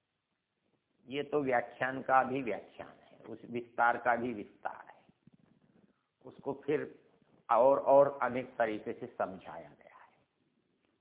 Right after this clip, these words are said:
"भूतम भवत भविष्यदिति सर्वम ओंकार है।" वही संसार में भूत हो, भविष्य हो, वर्तमान हो, सब उसी की सत्ता है, उसी की उपस्थिति है, उसी की विद्यमानता है। सर्वम ओंकार है,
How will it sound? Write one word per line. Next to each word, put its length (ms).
"भूतम 480
भवत 260
भविष्यदिति 960
सर्वम 340
ओंकार 560
है।" 140
वही 160
संसार 560
में 220
भूत 340
हो, 160
भविष्य 420
हो, 160
वर्तमान 680
हो, 280
सब 300
उसी 240
की 140
सत्ता 460
है, 240
उसी 260
की 120
उपस्थिति 680
है, 140
उसी 280
की 160
विद्यमानता 720
है। 240
सर्वम 320
ओंकार 600
है, 200